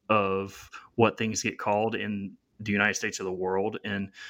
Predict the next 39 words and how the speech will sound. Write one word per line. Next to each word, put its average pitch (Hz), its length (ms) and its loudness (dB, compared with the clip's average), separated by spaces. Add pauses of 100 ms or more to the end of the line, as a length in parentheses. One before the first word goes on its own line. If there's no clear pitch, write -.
(140)
you 110 60 4
probably 113 340 4
have 107 200 -2
some 101 140 -8
pockets 104 480 -2
of 107 120 -4
clinicians 101 600 -2
that 98 260 0
took - 180 -6
a 107 60 -4
certain 104 300 -2
certification 101 760 -2 (400)
that 107 160 6
still 110 300 0
really 92 260 -4
adhere 139 320 0
to 117 80 0
this, 98 400 -4
even 107 200 -2
though 101 180 0
there 98 160 -2
is 98 200 -4
no 98 460 -2
evidence 95 460 -4
to - 80 -8
support, - 600 -2 (480)
or 107 60 4
not 110 220 4
a 101 80 -2
lot 101 320 -2
of 95 100 -8
evidence 92 360 -6
to 98 60 -6
support, 98 380 -2
except - 280 -4
for 98 260 -6
very 98 280 2
special - 420 -4
cases, 92 640 -4